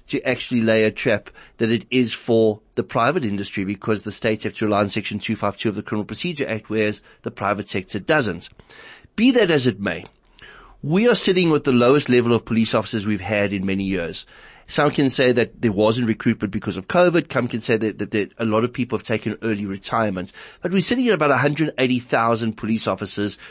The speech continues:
compared to, um, the peak of just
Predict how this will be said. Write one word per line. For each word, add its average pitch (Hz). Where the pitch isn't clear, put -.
compared 131
to, 120
um, 107
the 120
peak -
of 117
just 127